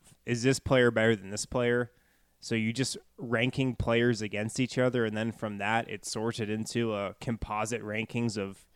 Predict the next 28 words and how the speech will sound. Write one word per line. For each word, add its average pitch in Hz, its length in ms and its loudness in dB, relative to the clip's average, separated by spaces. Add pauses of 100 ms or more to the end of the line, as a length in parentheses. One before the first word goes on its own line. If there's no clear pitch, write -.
(140)
you 95 40 -10
know, 95 60 -12
the 101 100 -14
top - 380 -2
one 113 160 0
hundred 107 280 -2
players 104 360 -4
in 104 60 -6
the 95 80 -8
league. 107 340 -2 (400)
It's - 240 -6
not 131 460 4
like 120 440 -2 (220)
two 170 240 4
people 135 600 0 (220)
just - 280 -4 (160)
putting 135 300 4
together 113 440 0
a 104 60 -4
set 110 240 -2
of 107 80 0
one 104 160 -2
hundred 107 300 -4
rankings, 101 400 -6
so 101 140 -6 (120)
maybe 113 340 2
that's 101 340 -2
why 107 380 -2